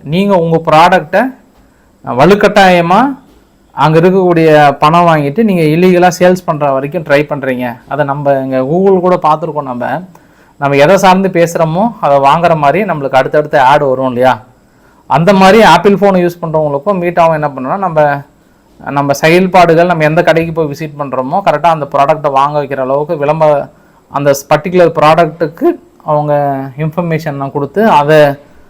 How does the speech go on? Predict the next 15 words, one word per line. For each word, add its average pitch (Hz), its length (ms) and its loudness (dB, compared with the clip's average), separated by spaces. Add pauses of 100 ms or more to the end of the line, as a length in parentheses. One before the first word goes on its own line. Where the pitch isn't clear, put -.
(440)
அங்க 180 260 2
தன் 180 180 2
பக்கம் 190 280 0
இழுக்கிறாங்கன்றத 170 760 2 (400)
க-, 147 340 0
சொல்றாங்க 156 340 2
அவங்க. 123 300 -8 (420)
அதனால 180 400 4
இருநூறு 196 460 4
மில்லியன், 175 360 0
ஐந்நூறு 185 420 0
மில்லியன் 156 340 -6
ஃபைன். 123 220 -8 (220)
ஆக்சுவலா 151 520 -2
Meta 175 400 0